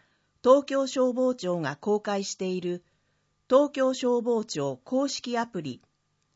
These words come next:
および東京消防庁マップにて、消火栓や防火水槽といった水利施設の位置情報をデジタル地図上で確認することが可能となっており、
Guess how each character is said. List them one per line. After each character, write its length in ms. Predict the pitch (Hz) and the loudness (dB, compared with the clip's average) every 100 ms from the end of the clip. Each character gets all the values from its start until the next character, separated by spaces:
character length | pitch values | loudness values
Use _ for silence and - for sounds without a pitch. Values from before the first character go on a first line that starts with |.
| _ | _
お 120 | 190 | 2
よ 160 | 196 180 | 2 2
び 260 | 165 170 - _ _ _ | -2 -8 -12 _ _ _
東 200 | 254 277 | 4 4
京 220 | 269 269 | 0 -2
消 280 | 262 254 254 | 0 0 0
防 200 | 247 247 | 2 0
庁 220 | 247 233 | 0 0
マ 140 | 226 233 | 2 0
ッ 40 | |
プ 180 | 233 170 | -2 -6
に 140 | 170 160 | -6 -6
て、 280 | 147 139 - _ _ _ _ _ | -6 -6 -8 _ _ _ _ _
消 300 | - 226 269 | 0 2 2
火 160 | 262 247 | 0 -2
栓 300 | 240 233 214 | -2 0 0
や 260 | 202 190 - | 0 -2 -2
防 200 | 214 269 | 0 0
火 160 | 269 277 | 0 -4
水 260 | 285 277 | -2 -4
槽 240 | 269 190 170 | -2 -2 -2
と 160 | 160 | -4
い 60 | 156 | -6
っ 40 | - - | -8 -10
た 140 | 156 | -8
水 300 | - 262 269 | -4 -4 -2
利 140 | 262 | -4
施 160 | 254 247 | -4 -4
設 300 | 214 208 165 | -4 -6 -6
の 240 | 160 147 - _ _ _ _ | -6 -6 -10 _ _ _ _
位 80 | 190 | -8
置 220 | 196 285 | -4 -4
情 240 | 285 294 277 | -2 -2 -2
報 280 | 226 175 | -2 -2
を 80 | 151 | -4
デ 160 | 143 190 | -2 -2
ジ 140 | 240 | -2
タ 120 | 285 | -4
ル 120 | 277 254 | -4 -4
地 160 | 262 | -6
図 160 | 226 247 | -6 -4
上 260 | 233 226 | -2 -2
で 120 | 214 208 | -2 -4
確 280 | 170 175 | -8 -4
認 200 | 247 254 | 0 0
す 140 | 240 240 | 0 -4
る 120 | 233 | -6
こ 120 | 226 | -6
と 140 | 214 254 | -4 -4
が 180 | 170 - | -4 -6
可 140 | 196 | -4
能 180 | 196 214 | -2 0
と 160 | 208 202 | -2 -4
な 100 | 196 | -4
っ 60 | |
て 180 | - 143 | -6 -8
お 120 | 143 | -6
り、 180 | 139 - | -8 -12